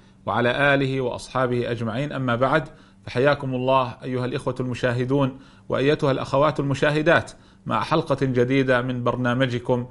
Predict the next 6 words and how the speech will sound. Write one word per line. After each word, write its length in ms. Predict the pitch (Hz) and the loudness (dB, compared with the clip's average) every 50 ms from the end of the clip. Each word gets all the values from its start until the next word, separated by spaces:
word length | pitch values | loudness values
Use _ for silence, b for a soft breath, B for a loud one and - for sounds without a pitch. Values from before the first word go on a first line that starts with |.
| B B B B B - | B B B B B -10
أشراط 720 | 117 - - 127 131 131 127 120 - 127 123 123 120 123 B B B B B 120 | -10 -4 -2 2 4 4 2 2 0 -4 -4 -4 -4 -6 B B B B B -4
الساعة. 520 | 117 - - - 151 139 117 87 87 87 - - b b b b b b - | -4 -2 0 2 4 4 4 2 -2 -8 -10 -14 b b b b b b -8
نتحدث 500 | 120 117 131 - 175 180 170 180 170 175 | -6 -6 -4 -2 -2 0 0 0 0 0
في 280 | 156 - - 160 151 143 | -4 -2 0 -2 0 2
هذه 540 | 156 165 165 147 147 143 147 147 143 147 - - 135 | 2 2 2 2 0 -4 -4 -4 -4 -6 -6 -6 -8
الحلقة 640 | 123 - - 165 170 160 - - 139 135 135 B | -8 -4 -2 -2 -2 -2 0 0 0 0 0 B